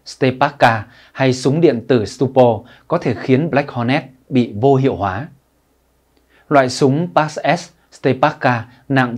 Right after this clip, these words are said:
chín phẩy sáu ki-lô-gam, có tầm bắn từ năm trăm đến một nghìn năm trăm mét, hoạt động tối đa trong hai giờ đồng hồ.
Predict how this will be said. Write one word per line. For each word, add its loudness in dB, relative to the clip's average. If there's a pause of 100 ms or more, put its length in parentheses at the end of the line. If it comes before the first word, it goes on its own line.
chín -2
phẩy 0
sáu -2
ki-lô-gam, 0 (300)
có 0
tầm 2
bắn 2
từ 0
năm 0
trăm -2
đến -2
một -4
nghìn -4
năm -4
trăm -4
mét, -4 (340)
hoạt 0
động 2
tối 0
đa 0
trong -2
hai -4
giờ -4
đồng -6
hồ. -4